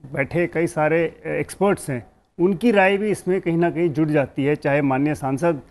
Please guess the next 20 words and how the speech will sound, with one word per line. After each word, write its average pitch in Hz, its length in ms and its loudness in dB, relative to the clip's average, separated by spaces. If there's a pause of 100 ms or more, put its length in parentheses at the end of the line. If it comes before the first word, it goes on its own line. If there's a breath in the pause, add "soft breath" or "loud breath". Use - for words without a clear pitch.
(280 soft breath)
जो 147 120 -4
सवाल 147 320 2
पूछ 151 260 -4
रहे 156 100 2
वो 160 280 2
या 170 160 6
अन्य 180 320 2
जो, 160 220 2
अ, - 60 -6 (120)
सप्लीमेंट्री 147 800 0
पूछते 135 380 -8
हैं, 135 280 -8 (200)
वो 185 60 0
सरकार 185 460 2
को 220 120 0
एक 185 120 -2
तरह 185 160 -2
से 208 160 0
कई 185 160 2
बारी 180 340 -2